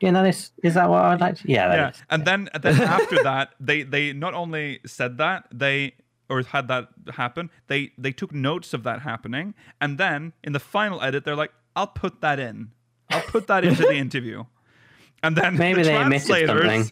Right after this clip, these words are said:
Speaker 2: were like, "Oh, that's in there. That's odd. We'll put that in." <laughs> At every,
Speaker 1: <laughs>
Speaker 2: every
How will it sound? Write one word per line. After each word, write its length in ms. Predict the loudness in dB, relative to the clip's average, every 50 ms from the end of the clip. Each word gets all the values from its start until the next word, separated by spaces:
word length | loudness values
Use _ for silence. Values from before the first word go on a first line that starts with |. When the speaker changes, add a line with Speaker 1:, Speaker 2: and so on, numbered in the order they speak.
| _ -4
Speaker 2:
were 100 | 0 2
like, 160 | 2 2 2 2
"Oh, 140 | 0 0 0
that's 280 | 2 0 -2 -2 -2 -6
in 100 | -6 -4 -4
there. 100 | -4 -2
That's 200 | -4 -4 -6 -4
odd. 280 | -4 -2 -2 -4 -4 _ _ _ _ _ _ -2
We'll 220 | 0 0 0 0
put 280 | -2 -2 -2 -2 0 2
that 220 | 4 4 4 4
in." 80 | 4 0 0 -2 -6 -2
<laughs> 600 | -2 2 2 2 2 2 0 0 0 -2 -4 -2
At 220 | -2 -2 -2 -4 -4 -2
every, 460 | 0 0 0 0 0 2 4 6 6
Speaker 1:
<laughs> 200 | 6 8 6 6 6
Speaker 2:
every 260 | 4 2 2 2